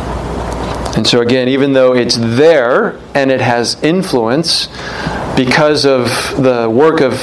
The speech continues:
uh, sanctification, positional sanctification, where that power has been cut off, yet we still are influenced by it. But now we can,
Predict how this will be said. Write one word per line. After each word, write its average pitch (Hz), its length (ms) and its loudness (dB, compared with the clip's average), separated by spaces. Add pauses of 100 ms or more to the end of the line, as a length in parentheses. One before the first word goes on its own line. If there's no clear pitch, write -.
(280)
uh, 120 60 0
sanctification, 143 840 0
positional 135 440 0
sanctification, 139 840 0
where 117 280 0
that - 380 -2
power 156 440 0
has 127 180 0
been 127 160 -2
cut 113 180 -2
off, 123 440 -2 (580)
yet 139 160 4
we 135 100 2
still 135 360 0
are 123 160 0
influenced 147 420 0
by 123 160 2
it. 147 160 -2
But 156 240 4
now 170 240 2
we 147 140 2
can, 143 260 0